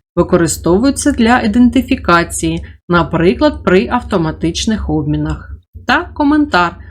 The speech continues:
додаткова інформація на розсуд користувача. Далі довідник стаття руху грошових коштів. Він призначений для ведення аналітичного обліку грошових потоків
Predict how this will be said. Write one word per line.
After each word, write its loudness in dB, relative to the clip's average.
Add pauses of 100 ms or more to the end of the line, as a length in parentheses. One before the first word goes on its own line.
(220)
додаткова 0
інформація -2
на 0
розсуд -4
користувача. -4 (1200)
Далі 0
довідник -2
стаття -6
руху 0
грошових -4
коштів. -10 (960)
Він 2
призначений 0
для -2
ведення 0
аналітичного -4
обліку 0
грошових 2
потоків 2